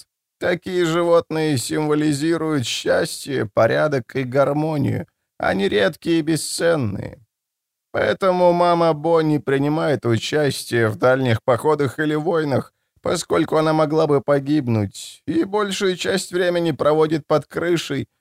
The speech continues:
поскольку кожа её плохо реагирует на солнце.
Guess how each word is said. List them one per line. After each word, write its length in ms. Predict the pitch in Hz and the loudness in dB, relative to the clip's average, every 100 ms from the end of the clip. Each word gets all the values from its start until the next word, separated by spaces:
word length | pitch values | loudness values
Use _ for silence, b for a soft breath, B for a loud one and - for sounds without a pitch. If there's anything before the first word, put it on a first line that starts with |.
| _ | _
поскольку 680 | - - - - 175 170 170 | -4 -2 -2 0 0 2 0
кожа 380 | - 170 165 151 | 2 2 2 0
её 380 | 147 147 135 110 | 2 2 2 2
плохо 460 | 156 151 131 123 | 0 0 2 2
реагирует 580 | 117 120 110 120 120 117 | 2 2 2 0 0 0
на 160 | 120 123 | 0 -2
солнце. 720 | 117 - 131 101 95 - 90 | -2 0 2 0 -2 -8 -12